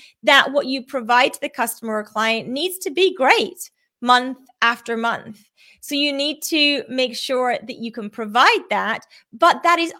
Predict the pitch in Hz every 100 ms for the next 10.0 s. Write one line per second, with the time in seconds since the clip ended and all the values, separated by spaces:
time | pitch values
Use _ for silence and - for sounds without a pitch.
0 | - 294 349 381 - 302 359 349 294 -
1 | 311 - - 339 311 - 269 240 269 320
2 | 277 180 170 - 226 - - 415 208 202
3 | - - - - 277 - 330 403 415 349
4 | 330 - 285 - 240 240 - 494 349 320
5 | - _ _ - 320 311 349 415 370 302
6 | 330 302 277 - 247 247 262 240 240 247
7 | 240 339 392 359 330 294 - 277 294 262
8 | 262 - _ 269 285 262 - - 277 302
9 | 330 - - 269 262 - - 262 254 254